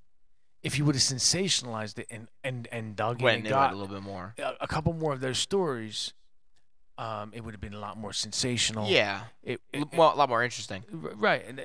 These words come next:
Speaker 1: you, you know what I mean? It would, it would have, it would have done a little bit more. But in reality, um, they didn't dive into those parts.
Speaker 2: No,
Speaker 1: So
Speaker 2: they
Speaker 1: they, by
Speaker 2: glossed over
Speaker 1: glazing
Speaker 2: them.
Speaker 1: over, and glossing
Speaker 2: Yeah.
Speaker 1: over 'em, yeah, they, um, they lose a little bit. But as far as,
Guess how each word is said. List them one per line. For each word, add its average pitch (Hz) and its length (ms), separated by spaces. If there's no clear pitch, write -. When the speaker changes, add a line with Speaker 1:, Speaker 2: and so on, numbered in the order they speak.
Speaker 1:
you, 104 340
you 151 140
know 139 60
what 147 100
I 156 40
mean? 151 60
It 143 100
would, 147 120
it 143 160
would 147 100
have, 139 120
it 165 60
would 135 140
have 127 100
done 139 180
a - 40
little 139 120
bit 139 60
more. 151 100
But 131 200
in 165 160
reality, 143 720
um, 117 540
they 151 240
didn't 143 340
dive 120 320
into 117 380
those 101 380
parts. 95 640
Speaker 2:
No, 147 180
Speaker 1:
So 135 320
Speaker 2:
they 127 140
Speaker 1:
they, 127 200
by 151 120
Speaker 2:
glossed 113 320
over 147 120
Speaker 1:
glazing - 300
Speaker 2:
them. 151 80
Speaker 1:
over, 156 80
and 143 120
glossing 139 320
Speaker 2:
Yeah. - 60
Speaker 1:
over 135 140
'em, 139 120
yeah, 113 160
they, 123 280
um, 107 480
they 120 140
lose 143 300
a 123 40
little 139 200
bit. 123 180
But 127 240
as 135 200
far 180 400
as, 131 240